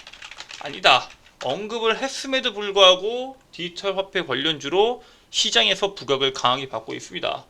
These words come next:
자, 그래서 많은 분들께서 "이게 진짜 디지털 위안화 관련주냐 아니냐, 이걸 찍어도 되냐?" 그러한 관점으로 보고 계시는데, 결론적으로 말씀드리자면은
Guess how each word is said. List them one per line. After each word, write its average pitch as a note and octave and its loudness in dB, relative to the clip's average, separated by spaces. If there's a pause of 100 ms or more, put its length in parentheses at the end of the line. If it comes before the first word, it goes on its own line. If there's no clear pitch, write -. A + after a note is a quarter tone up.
(200)
자, C3+ -4
그래서 E3+ 4 (240)
많은 G3 4
분들께서 G#3+ 4 (1160)
"이게 A#3+ -2
진짜 A#3+ 0
디지털 G3+ -2
위안화 E3 -2
관련주냐 F3+ 2
아니냐, C3 2
이걸 D#3+ -4
찍어도 C#4+ 4
되냐?" E3 8 (340)
그러한 A3 8
관점으로 D3+ 2
보고 C#3+ -4
계시는데, C3 4 (260)
결론적으로 A#3+ 4
말씀드리자면은 E3 2